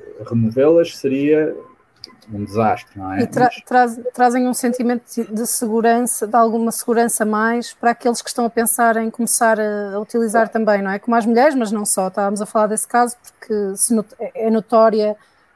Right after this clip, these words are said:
Speaker 2: a diferença, eh,
Speaker 1: Esse aumento
Speaker 2: percentual.
Speaker 1: de utilização tem, tem que ver com isso. E depois tem que ver com uma, tinha falado em políticas públicas e há aqui uma questão de políticas públicas muito importante que não é discutida cá em Portugal, que é,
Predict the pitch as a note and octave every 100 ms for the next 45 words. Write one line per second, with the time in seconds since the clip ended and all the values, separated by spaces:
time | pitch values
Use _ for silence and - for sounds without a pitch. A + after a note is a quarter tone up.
0 | _ B3+ A3+ G#3+ A#3+ G#3 F#3+ - F3+ F#3
1 | _ - G3 F#3+ E3 F3+ D#3+ D3+ D3 D3+
2 | C#3 D3 D3 - C#3 C3+ A#2+ C3 C3 C3
3 | - C3 B2+ A#2 B2+ A#2+ C3 A#2+ A2+ G#2+
4 | _ _ _ - - F3 E3+ D#3+ E3 E3
5 | D#3 - E3 D3+ D#3+ D#3 D#3 - D3 D3
6 | C#3+ - B2+ A#2 A#2 B2+ C3 _ _ _
7 | _ _ C#3+ C#3 C3+ G#2+ - _ _ _
8 | - E3+ E3 D#3+ D#3 - D3 B2+ C#3 C3+
9 | A#2+ C#3+ C3+ B2+ C3 B2+ A#2+ - B2+ B2+
10 | _ - B2+ C3 C3 A#2 - _ A2+ G#2+
11 | G#2+ A2+ A2 A2 - G#2+ G2 F#2 - A2+
12 | G2+ F2+